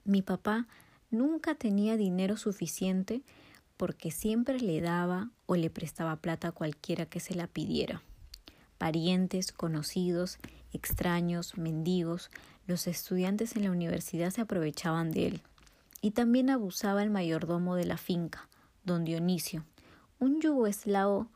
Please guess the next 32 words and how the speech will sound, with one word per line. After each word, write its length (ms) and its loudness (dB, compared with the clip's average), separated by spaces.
descarado 840 0
que 100 0
hacía 220 0
que 120 -2
mi 140 2
papá 340 -4
le 140 2
diera 220 0
anticipos 640 -4
por 240 -6
la 100 0
ilusión 680 0
de 80 0
unas 280 0
manzanas, 760 -2
unas 300 0
peras 460 -2
y 100 0
unos 280 2
higos 320 0
mediterráneos 840 0
que 100 -2
jamás 480 2
llegaron 440 2
a 100 0
darse 320 -2
en 80 -2
la 80 0
huerta 400 0
de 80 -4
la 120 -4
finca. 540 -4